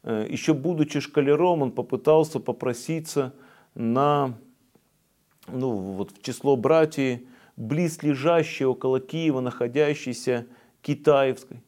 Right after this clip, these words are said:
Китаевой пустыни. Это такой скит от Киево-Печерского монастыря. И он был очень скромный, он был очень застенчивый, он был очень молчаливый и, в сущности, очень смиренным человеком.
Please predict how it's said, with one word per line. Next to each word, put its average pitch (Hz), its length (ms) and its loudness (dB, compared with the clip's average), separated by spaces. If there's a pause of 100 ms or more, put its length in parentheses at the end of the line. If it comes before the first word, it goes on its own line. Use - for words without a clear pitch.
(180)
Китаевой 135 600 2
пустыни. - 920 -8 (340)
Это 117 240 0
такой 123 320 -2
скит 151 480 -6
от 107 140 -6
Киево-Печерского 117 880 -4
монастыря. 110 680 -2 (580)
И 117 480 0 (180)
он 147 160 0
был 165 100 6
очень 165 260 -2
скромный, 131 600 -2
он 131 160 -4
был 151 100 4
очень 165 280 0
застенчивый, 151 920 -4 (360)
он 135 180 2
был 160 220 6
очень 185 400 4
молчаливый 156 960 -2 (260)
и, 151 400 2 (180)
в - 60 -20
сущности, 170 540 -4
очень 165 260 0
смиренным 160 720 0
человеком. 147 640 -2